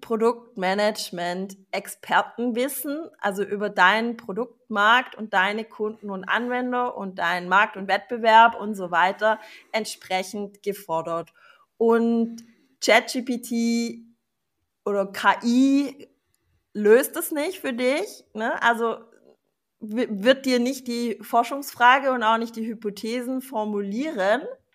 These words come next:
Äh, da dienst dir wirklich als Sparringspartner, wenn dir der Kollege fehlt zum Austausch oder vielleicht um nochmal andere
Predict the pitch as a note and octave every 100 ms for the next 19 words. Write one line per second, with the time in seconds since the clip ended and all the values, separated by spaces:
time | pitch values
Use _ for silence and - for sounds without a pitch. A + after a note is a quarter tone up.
0 | _ - A#3+ A#3+ A#3+ A3+ A3+ B3+ D4 -
1 | - A3 C4 C4+ C4 C4 - _ - G3+
2 | G3+ - G3+ A3+ C#4+ C4+ C4+ - F3 F3+
3 | - B3 D#4 A#3 A#3 A#3 A3 G#3+ G#3 G#3
4 | G3+ G3+ F#3+ A3+ D4 C4+ - F#3 G3 A#3
5 | - G3 - D3 A#3+ D#4 - G3+ A3+ D4
6 | - - A3 A3 A3 G#3+ G#3 G3+ G3 G3+
7 | F#3+ - - A#3+ A#3 G#3+ G3 F#3